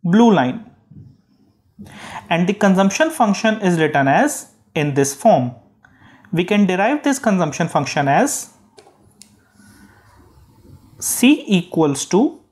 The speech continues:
C bar plus M P C times disposable income. C bar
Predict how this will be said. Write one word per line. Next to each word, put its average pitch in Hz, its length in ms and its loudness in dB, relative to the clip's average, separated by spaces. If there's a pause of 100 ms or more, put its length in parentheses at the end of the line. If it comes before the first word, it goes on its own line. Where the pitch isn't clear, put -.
(1120)
C - 320 0
bar 147 420 2 (540)
plus 175 520 0 (160)
M 139 240 -2
P 165 160 2
C 190 200 0
times 165 640 0 (200)
disposable 147 640 0
income. 143 480 -2 (1800)
C 180 320 2
bar 151 460 0